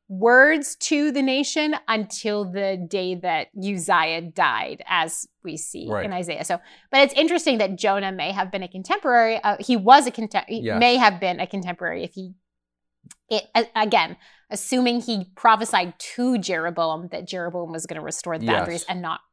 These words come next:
Speaker 1: earlier, that places him in the lifetime of Hosea, Amos, and Isaiah.
Speaker 2: Yeah, and there is, I will say this, yeah,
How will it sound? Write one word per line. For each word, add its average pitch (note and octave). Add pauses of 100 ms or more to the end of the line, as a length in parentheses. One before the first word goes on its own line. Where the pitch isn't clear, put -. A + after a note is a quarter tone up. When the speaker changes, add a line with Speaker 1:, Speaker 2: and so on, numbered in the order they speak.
Speaker 1:
earlier, A#3 (360)
that A#3
places A3+
him F#3+ (1080)
in B3+
the A#3+
lifetime A#3
of A#3+
Hosea, B3
Amos, C4
and C4+
Isaiah. A3+
Speaker 2:
Yeah, -
and B2+
there C3+
is, F#3
I B2
will D#3
say D#3
this, A#2
yeah, A#2+